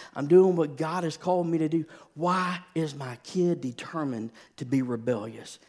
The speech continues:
and want nothing to do with God? These storms that we go through in life.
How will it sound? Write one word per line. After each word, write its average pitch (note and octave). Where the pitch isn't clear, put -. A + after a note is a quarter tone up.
and A#2+
want A#2+
nothing B2+
to A#2+
do A#2
with G2
God? -
These -
storms A2
that A#2
we A#2
go A#2
through B2
in A2
life. A2+